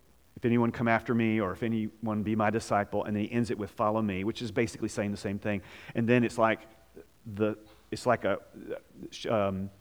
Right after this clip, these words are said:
scholars call this a chiasm. It's like a chevron shape. And, and the idea is that the author is writing intentionally in such a way,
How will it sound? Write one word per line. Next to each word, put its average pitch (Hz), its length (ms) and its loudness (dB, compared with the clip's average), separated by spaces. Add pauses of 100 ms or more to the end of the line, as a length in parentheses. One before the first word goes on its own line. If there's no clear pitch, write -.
(480)
scholars 143 420 8
call 131 180 8
this 120 160 2
a 123 60 -2
chiasm. 117 800 6
It's - 140 -8
like 104 160 -2
a 85 140 -2
chevron 113 720 2
shape. 117 420 0 (540)
And, 104 260 -4
and 104 160 -2
the 104 180 0
idea 120 400 8
is 107 280 2
that 113 180 -2
the 107 160 -4
author 123 380 2
is 101 100 -4
writing 113 540 4
intentionally 117 680 -4
in 101 60 -4
such - 300 -4
a 123 40 -2
way, 98 460 2